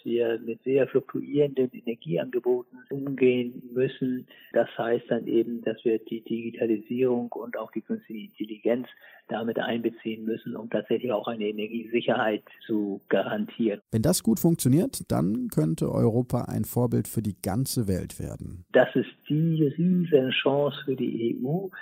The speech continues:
Speaker 1: wirklich gerade in den Zukunftsfeldern, also erneuerbare Energien, Digitalisierung, künstliche Intelligenz, endlich mal nach vorne zu kommen und ihre Wirtschaft im Hinblick auf diese drei Bereiche auszurichten. Und so könnte dann Europa wirklich zu einer Modellregion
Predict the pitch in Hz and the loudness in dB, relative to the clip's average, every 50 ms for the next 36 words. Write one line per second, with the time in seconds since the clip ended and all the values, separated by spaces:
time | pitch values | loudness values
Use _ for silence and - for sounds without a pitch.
0 | - - - _ - 143 139 135 - 131 117 - - 127 117 131 143 147 139 127 | -18 -20 -18 _ 6 8 8 8 8 2 -2 2 4 2 4 6 6 6 6 4
1 | 120 120 117 120 - - 180 190 - - 131 120 117 - - - 120 120 123 131 | 4 4 0 0 2 2 2 2 4 2 2 2 2 -4 -2 0 2 4 4 4
2 | 127 123 123 120 117 117 113 - 113 107 107 113 123 143 131 120 123 117 117 110 | 2 0 -2 -2 -2 -6 0 0 0 0 0 0 0 2 4 4 6 6 6 4
3 | - - 117 110 110 _ - 120 120 123 123 123 - - 139 143 131 123 107 - | 2 0 -2 -2 -2 _ 0 0 0 0 0 -4 -2 2 2 4 4 2 0 2
4 | 123 117 110 - - 123 117 113 110 - - 127 120 120 - - 120 113 123 110 | 2 0 0 0 2 0 0 0 0 -4 -4 -4 -4 -4 -2 -4 -2 -2 -2 -6
5 | - 113 107 - - 127 131 131 - 131 120 120 120 117 - 117 117 120 - - | -8 -14 -16 -2 0 0 2 2 2 0 0 0 -2 -4 0 0 0 0 0 -2
6 | - - - - - - 127 117 117 - - - - 147 147 165 175 180 160 135 | -10 -14 -16 -18 -12 -2 0 0 0 0 -6 -2 2 4 4 6 6 4 4 2
7 | - - - 120 - - - 127 127 131 135 139 135 - 120 117 117 117 - - | -2 0 -4 -4 -4 2 2 4 4 4 2 0 -4 -4 -4 -6 -6 -6 -10 -10
8 | - 160 160 160 156 147 139 131 120 113 120 127 135 143 139 - - - 139 139 | -4 2 6 10 10 10 10 10 6 6 6 6 6 6 4 0 0 2 2 2
9 | - - _ - - - - - - - 135 131 147 143 - - 160 165 - - | 2 -2 _ -18 -18 -18 -18 -16 -4 4 6 6 6 6 0 -2 -4 -4 -2 4
10 | 127 127 123 120 - - - 120 117 113 113 117 113 113 - - - 120 117 - | 6 6 6 6 2 -2 0 2 2 4 4 4 2 2 -2 -2 -2 -2 6 6
11 | 127 117 120 110 110 113 113 113 - 113 101 107 107 113 107 - - 120 110 107 | 6 6 6 2 2 2 2 2 2 0 0 0 0 -2 -2 -2 0 0 0 0
12 | 110 - - - - - - _ _ - 90 95 113 123 127 - - - - 104 | -2 -8 -12 -16 -16 -16 -16 _ _ -8 0 4 6 6 6 4 -2 -10 -10 -8
13 | - - 104 92 - - - - 101 95 - 104 110 - - - - 127 139 160 | 0 0 0 0 0 -8 -12 -12 -12 -10 -8 -10 -10 -10 -6 4 6 8 8 8
14 | 160 - - 147 135 127 127 123 120 123 117 117 117 113 107 123 147 170 170 - | 8 6 4 2 4 6 6 4 6 4 2 2 0 0 6 10 10 10 10 8
15 | - 123 113 127 131 - - 117 - - 120 117 123 113 110 117 117 120 - _ | 2 4 6 6 6 6 4 -2 0 0 -2 0 2 0 0 0 -2 -4 -4 _
16 | - 143 139 147 151 156 151 139 123 120 107 - - - 107 104 104 101 101 98 | 8 10 10 10 10 10 8 6 6 4 0 0 2 4 4 4 4 0 -6 -12